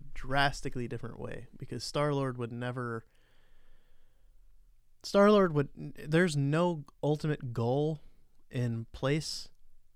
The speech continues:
where Star-Lord would want to harm Gamora in the slightest bit, like, because he actually loves her. With Thanos, it's like, "I love myself,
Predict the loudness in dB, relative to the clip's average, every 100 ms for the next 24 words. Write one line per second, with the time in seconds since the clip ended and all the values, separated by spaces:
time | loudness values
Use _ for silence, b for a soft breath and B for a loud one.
0 | -10 -6 -4 -2 2 2 2 0 0 -4
1 | -2 -4 -6 -6 -4 -4 -6 -8 -4 -4
2 | -4 -4 -6 -4 -4 -4 -6 -10 -12 -6
3 | -4 -4 -6 -6 -8 -8 -14 -18 -20 -20
4 | -20 -20 -20 -8 -8 -8 -14 -20 -20 _
5 | -14 -8 -2 -2 0 0 0 -2 -2 -4
6 | -4 -4 -4 -6 -10 -10 -14 -20 -20 -20
7 | -20 -20 -20 -12 -8 -8 0 2 4 2
8 | -2 -6 -4 -2 -2 -4 -2 0 0 0
9 | -2 -2 -2 -6 -6 -2 0 0 -4